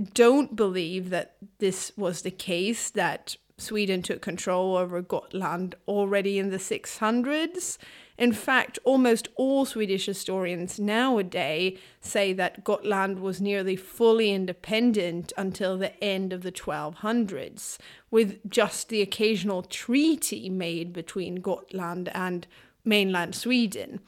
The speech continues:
but this being done from a position of two partners rather than Sweden dictating terms to one of its provinces. Just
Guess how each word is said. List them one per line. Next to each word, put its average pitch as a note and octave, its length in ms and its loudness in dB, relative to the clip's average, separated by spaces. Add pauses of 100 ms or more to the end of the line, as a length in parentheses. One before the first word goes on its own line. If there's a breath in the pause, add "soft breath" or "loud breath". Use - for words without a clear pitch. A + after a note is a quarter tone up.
(540 soft breath)
but A#3 200 6
this B3 200 4
being A3+ 300 4
done G3+ 280 4
from G3+ 220 -2
a F#3+ 40 -2
position G3 760 -2
of F#3 400 -2 (180)
two F#3+ 240 -4
partners G#3+ 1040 2
rather G3 380 0
than F3+ 220 -4
Sweden G3+ 760 -2
dictating F3+ 680 -4
terms F3+ 560 0
to F#3+ 120 -4
one F3 300 -4
of D#3+ 120 -8
its - 180 -14
provinces. - 1000 -4 (1040)
Just F#4 340 2